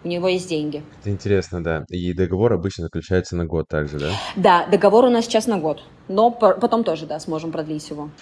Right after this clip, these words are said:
Speaker 2: У меня ещё был вопрос относительно вашей квартиры и вашего вот этого комплекса жилого. Насколько я понимаю, это, это исключительный вариант, или это, в принципе, у них там всё под копирку, то есть, сделано?
Speaker 1: А, у большинства, вот именно в хороших районах, когда живёшь, там практически везде, в каждом доме есть бассейн и тренажёрный зал.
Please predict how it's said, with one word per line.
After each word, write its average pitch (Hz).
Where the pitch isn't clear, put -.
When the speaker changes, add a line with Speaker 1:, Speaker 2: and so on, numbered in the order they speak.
Speaker 2:
У 87
меня 92
ещё 98
был 90
вопрос 95
относительно 87
вашей 85
квартиры 85
и 78
вашего 85
вот 82
этого 82
комплекса 78
жилого. 78
Насколько 85
я 87
понимаю, 90
это, 92
это 95
исключительный 143
вариант, 92
или 90
это, 87
в -
принципе, -
у 85
них 87
там 87
всё -
под -
копирку, 87
то -
есть, 76
сделано? 73
Speaker 1:
А, 220
у 233
большинства, 247
вот 220
именно 233
в -
хороших 311
районах, 220
когда 190
живёшь, 185
там 233
практически 226
везде, 202
в -
каждом 202
доме 165
есть 180
бассейн 233
и 208
тренажёрный 202
зал. 156